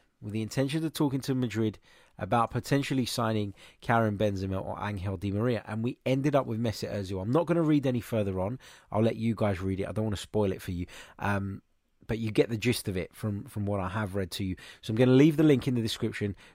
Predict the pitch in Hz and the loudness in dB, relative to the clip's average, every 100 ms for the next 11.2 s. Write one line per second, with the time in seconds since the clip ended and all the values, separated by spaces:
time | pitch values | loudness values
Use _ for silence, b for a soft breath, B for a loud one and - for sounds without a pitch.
0 | _ - 123 - 113 98 - 101 98 95 | _ -2 0 0 0 0 -2 -6 -4 -4
1 | 98 95 127 113 127 117 - 104 - 117 | -6 -2 -2 0 -2 -4 -6 -12 -2 2
2 | 113 107 131 - 117 113 107 123 113 101 | 2 -2 -6 -6 -8 -6 0 0 0 -4
3 | 90 - - 107 98 - 113 - 98 110 | -8 -10 -12 -10 -10 -8 -10 -8 -10 -8
4 | 101 92 92 87 B B - - 101 - | -8 -6 -8 -8 B B -14 -8 -8 -2
5 | 107 104 - 107 101 - 90 80 - _ | 0 0 -2 -6 -6 -6 -8 -8 -12 _
6 | _ _ _ _ _ _ _ _ _ _ | _ _ _ _ _ _ _ _ _ _
7 | _ _ _ _ _ _ _ b b b | _ _ _ _ _ _ _ b b b
8 | b 139 165 156 175 170 - 147 147 131 | b -2 0 2 2 2 2 4 6 6
9 | 120 117 b b - 110 110 107 107 123 | 4 0 b b -6 -2 -2 -4 -2 2
10 | 131 117 - 127 - 110 110 113 104 113 | 2 2 0 -2 -2 -4 -4 -4 0 2
11 | 104 | 0